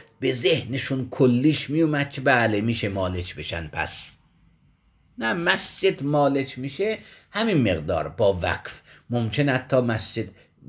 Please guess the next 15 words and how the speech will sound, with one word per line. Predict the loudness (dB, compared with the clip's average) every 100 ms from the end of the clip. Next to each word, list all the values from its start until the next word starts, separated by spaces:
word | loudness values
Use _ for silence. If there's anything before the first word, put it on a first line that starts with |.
| -8 4
قرض | 6 6 2 -2 -8 -14 _ _ -12 -4
بهش | 0 0 -2
می‌شه | -6 -4 -2
داد | 4 4 4
یا | 0 0
نه، | 2
اونجا | 2 2 4 4
هم | 4 0 -6 -8
به | -2
ذهنشون | 2 2 2 -2 -4 -4 -2
نمیومد، | -2 -2 -2 -4 -8 -12 -20 _ _
چون | -4 -4 -6 -18 -14
مرسومشون | -6 2 4 2 2 2 2 2 2 2
نبود | 0 -2 -2
که | 0 0